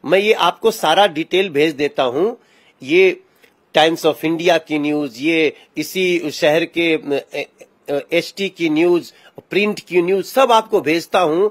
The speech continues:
और जब आप इसका पड़ताल करेंगे, मैं आप ही को नहीं कह रहा हूं,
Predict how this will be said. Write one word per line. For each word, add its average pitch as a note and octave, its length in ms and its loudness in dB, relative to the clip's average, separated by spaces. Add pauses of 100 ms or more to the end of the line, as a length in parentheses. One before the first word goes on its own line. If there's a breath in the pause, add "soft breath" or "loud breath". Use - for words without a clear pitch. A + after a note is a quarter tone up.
(360 loud breath)
और F#3 220 4
जब F3+ 220 0
आप - 180 0
इसका D#3+ 280 -6
पड़ताल D#3+ 580 -2
करेंगे, B2+ 640 -4 (280 soft breath)
मैं A3 300 0 (460)
आप E3 200 -2
ही A#3+ 120 -4
को C4+ 140 -6
नहीं C#4+ 160 -4
कह D3+ 160 -2
रहा A2 140 -4
हूं, F2+ 180 -12